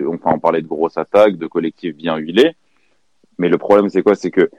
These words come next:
Leipzig va, comment dire, peut craquer et, et surtout, vu leur, leur inexpérience, même si t'as des joueurs qui sont, qui sont quand même là, euh,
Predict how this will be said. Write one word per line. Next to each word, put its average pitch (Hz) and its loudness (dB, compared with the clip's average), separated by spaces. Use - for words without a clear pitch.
Leipzig 92 0
va, 85 2
comment 95 -6
dire, 87 -6
peut 170 4
craquer 147 0
et, 98 -2
et 101 -4
surtout, 147 -4
vu 120 0
leur, 98 2
leur 90 -2
inexpérience, 113 -2
même 92 -4
si 98 -10
t'as 90 0
des 85 -2
joueurs 92 -2
qui 87 -20
sont, 87 -6
qui - -18
sont 90 -4
quand 90 2
même 87 2
là, 92 6
euh, 80 -2